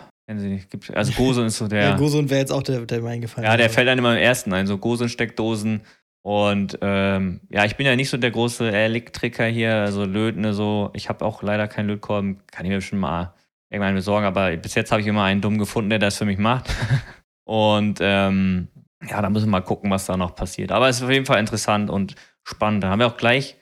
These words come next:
Speaker 1: äh, noch einen V P N-Tunnel eingerichtet. Das ging relativ fix, äh, relativ easy. Also ich wusste gar nicht, dass es noch ein WireGuard-Plugin direkt in Home Assistant gibt.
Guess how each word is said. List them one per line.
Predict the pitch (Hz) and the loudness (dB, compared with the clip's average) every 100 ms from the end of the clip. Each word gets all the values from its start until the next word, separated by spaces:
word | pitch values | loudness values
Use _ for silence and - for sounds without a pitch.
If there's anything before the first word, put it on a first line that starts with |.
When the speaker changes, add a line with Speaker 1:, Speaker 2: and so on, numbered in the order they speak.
| _ _ | _ _
Speaker 1:
äh, | - 98 | -8 -4
noch | 98 92 | -4 -4
einen | - | -10
V | - 113 | -4 -2
P | - | 0
N-Tunnel | 98 139 147 143 | 0 0 -4 -2
eingerichtet. | 123 123 131 127 135 - 127 | -2 -2 -2 -4 -4 -4 -4
Das | 107 | -4
ging | - 117 | -2 -2
relativ | 98 139 156 135 | 0 -2 -4 -8
fix, | - 160 - | -6 -8 -6
äh, | - 107 | -4 -2
relativ | 107 135 170 147 | -2 -4 -4 -8
easy. | - 135 107 110 - | -6 -4 -2 -2 -4
Also | 107 110 | -4 -4
ich | 98 95 - | -6 -8 -8
wusste | - | -6
gar | - | -2
nicht, | 117 110 | -2 -2
dass | 107 | -6
es | 110 | -4
noch | 110 101 | -4 -2
ein | 95 | 0
WireGuard-Plugin | 101 120 113 104 98 - 110 - 107 101 | 0 0 0 -2 -4 -6 -6 -4 -4 -2
direkt | 101 110 | -4 -6
in | - | -4
Home | 104 135 | -4 -4
Assistant | - 95 - 95 | -6 -10 -6 -6
gibt. | 98 113 | -4 -8